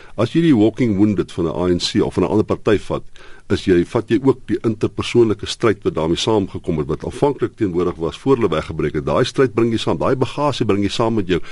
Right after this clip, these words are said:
na die nuwe party toe. En dit is wat uiteindelik, uh, Agang se, ag, Cope se ondergang gewees het. Die idee van 'n gang is om met, te begin met mense wat nie 'n politieke bagasie of 'n, of 'n negatiewe of 'n destruktiewe politieke geskiedenis het. Daar sal byvoorbeeld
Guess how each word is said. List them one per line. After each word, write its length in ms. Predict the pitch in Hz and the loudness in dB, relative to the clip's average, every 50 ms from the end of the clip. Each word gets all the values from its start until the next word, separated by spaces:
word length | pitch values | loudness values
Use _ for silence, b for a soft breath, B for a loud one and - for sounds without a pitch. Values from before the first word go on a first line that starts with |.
| B B B B B B - | B B B B B B 0
na 80 | 95 | 2
die 80 | 82 85 | 2 4
nuwe 220 | 85 90 92 95 | 4 4 4 2
party 380 | - - 87 - - - - 78 | 2 0 -2 -4 -4 -4 -4 -4
toe. 160 | - - 82 B B B B B B - | -4 -6 -8 B B B B B B -4
En 80 | 85 | -2
dit 140 | 95 95 120 | 0 0 2
is 100 | 147 113 | 0 0
wat 200 | 117 98 - - | 0 -2 -2 -2
uiteindelik, 440 | - 98 - - 98 98 98 90 - - - | -4 -4 -2 0 0 2 2 0 -2 -4 -6
uh, 340 | 78 76 78 73 73 80 78 73 - - | -4 -4 -2 -2 -4 -4 -6 -6 -8 -10
Agang 380 | - 82 - - 95 90 87 - | -8 -8 -4 0 0 0 0 -2
se, 80 | - | -4
ag, 240 | - 87 - 95 82 78 - - - | -8 -4 -2 -2 -2 -4 -6 -8 -2
Cope 200 | - 110 98 - | 0 0 0 0
se 80 | - - | -2 -2
ondergang 400 | 78 92 85 - 87 85 80 - | -2 -2 -2 -2 -2 -4 -4 -4
gewees 260 | - 73 67 64 - | -6 -6 -6 -6 -6
het. 160 | - B B B B B B B B B B B B - - - - - - - | -8 B B B B B B B B B B B B -18 -18 -18 -20 -18 -10 -4
Die 200 | 87 90 85 - - - | -2 -2 -2 -2 -2 -2
idee 300 | 92 90 78 101 156 139 | -2 0 4 4 4 4
van 120 | 143 120 | 2 0
'n 60 | 95 | -2
gang 220 | - - 95 87 87 | -4 -4 -4 -4 -4
is 100 | 80 - | -4 -6
om 160 | 82 85 85 | -6 -6 -6
met, 100 | 78 76 - - - - - 80 - - | -6 -8 -10 -14 -18 -18 -16 -16 -12 -6
te 100 | - 101 | -6 -4
begin 300 | 80 85 - - 190 185 | -4 0 2 2 4 4
met 120 | 175 156 117 | 4 2 2
mense 360 | 98 87 85 90 87 - 110 | 2 2 2 2 0 -2 -2
wat 200 | 95 85 - - | -4 -4 -2 0
nie 200 | 101 107 110 82 | 2 2 2 2
'n 100 | 85 - | 0 0
politieke 500 | - 90 90 82 - - 101 - - - | 0 0 0 0 -2 -4 -6 -4 -4 -2
bagasie 580 | 78 78 - - - 85 82 80 - - 80 | -2 -4 -4 -2 -2 0 0 0 -2 -4 -6
of 120 | - - - | -6 -4 -6
'n, 180 | 78 - - | -8 -8 -8
of 160 | - 78 - - | -10 -8 -6 -4
'n 120 | 80 73 | -2 2
negatiewe 460 | 85 104 104 107 107 107 110 85 85 | 2 2 2 0 -4 -8 -8 -6 -6
of 160 | - - - | -6 -6 -6
'n 80 | 87 71 | -10 -4
destruktiewe 500 | 64 92 90 - - 92 - 90 92 92 | -2 -2 -2 -2 -4 -8 -2 0 0 0
politieke 360 | - - 87 80 - 82 - | 0 0 -2 -2 -4 -8 -8
geskiedenis 460 | 78 76 - - 92 78 71 80 76 | -8 -8 -6 -4 -4 -2 0 -2 -2
het. 120 | - 76 67 | -2 -2 -2
Daar 180 | 82 76 73 | 0 0 0
sal 120 | - - 123 | -2 -2 -4
byvoorbeeld 400 | 120 - - 127 131 131 123 | -4 -2 0 2 2 2 2